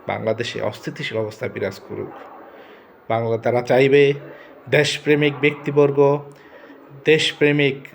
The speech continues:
রাজনৈতিক ব্যক্তিবর্গ এদেরকে হত্যা, গুমের মাধ্যমে আতঙ্ক সৃষ্টি করা। তারা চাইবে বাংলাদেশ অস্থিতিশীল হয়ে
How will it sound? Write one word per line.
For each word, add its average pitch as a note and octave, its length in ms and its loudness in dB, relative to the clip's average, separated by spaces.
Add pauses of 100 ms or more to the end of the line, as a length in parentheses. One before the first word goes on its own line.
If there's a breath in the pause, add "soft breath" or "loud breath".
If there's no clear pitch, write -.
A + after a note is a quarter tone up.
রাজনৈতিক D3 540 2 (120)
ব্যক্তিবর্গ C3+ 800 0 (340)
এদেরকে B2 520 0 (100)
হত্যা, C#3 480 0
গুমের C3 320 -4
মাধ্যমে A#2 480 -4 (160)
আতঙ্ক C#3+ 400 -6
সৃষ্টি - 340 -12
করা। G2+ 240 -10 (1300 loud breath)
তারা A2 220 -2
চাইবে A#2 440 -4 (640)
বাংলাদেশ B2 720 -2 (1700)
অস্থিতিশীল C#3+ 580 -2
হয়ে D3 340 2